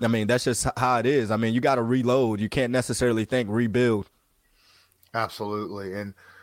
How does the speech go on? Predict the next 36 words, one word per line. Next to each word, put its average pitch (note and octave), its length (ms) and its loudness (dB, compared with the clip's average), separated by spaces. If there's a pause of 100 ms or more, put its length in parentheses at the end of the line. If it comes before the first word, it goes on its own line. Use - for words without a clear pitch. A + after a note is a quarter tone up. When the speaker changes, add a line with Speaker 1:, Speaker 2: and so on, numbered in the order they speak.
(200)
Speaker 2:
uh, B2+ 320 4
I, A2+ 60 0
w-, C#3 200 2
I C3+ 120 2
just D3 180 -6
wanna F3+ 180 2
say D#3 220 2
something. C#3 320 0
Ancient F3+ 420 2
Atomic D3+ 600 0
Immortality. C#3 1120 0
Uh, A#2 380 2
he B2 120 -6
says, A#2+ 260 -2
"Five C3+ 280 0
years B2+ 160 -4
ago, B2 180 0
Luck B2 240 0
retired, A#2+ 420 0
so A#2 60 -8
you A2+ 120 -6
know A#2 120 -4
what A2 140 -4
that A#2 240 -2
means." A#2 380 -8 (440)
Uh, A2 460 2
he A#2+ 140 -6
still D3+ 260 0
drafted C3 420 0
a G2+ 60 -2
guard A#2 420 0
sixth - 400 -6
overall, A2 460 2
skipped F3+ 400 -4
on A#2 200 0
Hurts, D#3 500 -2